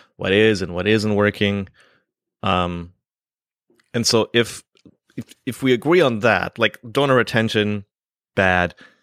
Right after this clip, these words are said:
we're not exactly sure what's contributing to it, maybe we have some ideas, then maybe, you know, we go to this other Peter Drucker quote, which everybody quotes, which is, "What gets measured gets managed." Um, this gets misused all the time. Uh,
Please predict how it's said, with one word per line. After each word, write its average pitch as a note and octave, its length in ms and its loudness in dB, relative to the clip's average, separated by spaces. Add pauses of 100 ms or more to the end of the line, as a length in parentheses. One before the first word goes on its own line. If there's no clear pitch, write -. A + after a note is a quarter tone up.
(240)
we're F#2+ 100 -8
not G2+ 140 -2
exactly G#2 480 -2
sure G2+ 220 0
what's G2 180 -4
contributing F#2+ 500 -6
to - 160 -4
it, F#2+ 140 -4
maybe F#2+ 200 -4
we F#2 120 -2
have F2 140 -4
some G#2+ 220 0
ideas, F2+ 600 -2 (960)
then A2+ 220 0
maybe, A#2+ 540 2 (280)
you A2+ 100 -2
know, G2+ 160 2
we G#2+ 120 -2
go A2 180 2
to A2 120 0
this A#2 180 0
other A#2+ 260 2
Peter G2 360 -2
Drucker F2+ 380 -2
quote, - 340 -6
which G2 200 -6
everybody G#2 540 -2
quotes, - 440 -6
which - 180 -6
is, F#2 220 0
"What F#2+ 220 -2
gets - 380 -4 (200)
measured F2+ 560 -2
gets - 240 -12
managed." F#2+ 580 -2 (300)
Um, - 460 -6 (140)
this - 140 0
gets D3 240 0
misused A#2 420 0
all G2+ 120 0
the G2 80 0
time. G#2 600 0
Uh, F#2+ 260 -6